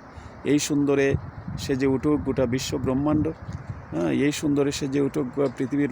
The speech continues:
প্রতিটি প্রান্তর। মানুষের মধ্যে যেন সুন্দর মানুষ জন্ম নেয়, এই হচ্ছে প্রত্যাশা, এই হচ্ছে ঈশ্বরের কাছে প্রার্থনা। আপনারা সবাই নিজের মধ্যে সুন্দর মানুষকে প্রতিষ্ঠিত করুন,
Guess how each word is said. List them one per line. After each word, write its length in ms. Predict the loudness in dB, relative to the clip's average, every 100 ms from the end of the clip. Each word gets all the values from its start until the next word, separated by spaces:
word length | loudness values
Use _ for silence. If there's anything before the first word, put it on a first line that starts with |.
| 0
প্রতিটি 340 | -2 -2 -4
প্রান্তর। 420 | -2 0 0 0 -4 -12 -20 -20 -14 -2
মানুষের 460 | 2 2 2 2
মধ্যে 360 | 4 2 2 0 -2 -14 -20 -20 -20 -20 -12
যেন 280 | 0 2 4
সুন্দর 500 | 2 0 2 4 4
মানুষ 380 | 4 4 2 0
জন্ম 280 | 0 0 0
নেয়, 140 | 0 0
এই 180 | 0
হচ্ছে 460 | 0 -4 0 2 2 0
প্রত্যাশা, 440 | -2 0 0 2
এই 260 | 2 4 2
হচ্ছে 340 | 0 -2 0
ঈশ্বরের 360 | 0 0 0 0
কাছে 240 | -2 -2
প্রার্থনা। 480 | -2 -4 0 0 0 -4 -18 -20 -10 -6
আপনারা 360 | 0 2 2
সবাই 480 | 2 2 4 4 4 0 -12 -18 -6 2
নিজের 340 | 4 6 6
মধ্যে 380 | 4 4 4 4
সুন্দর 420 | 2 2 4 4
মানুষকে 560 | 4 6 4 2 0 0
প্রতিষ্ঠিত 540 | 0 -2 -2 -2 -4
করুন, 300 | -4 -6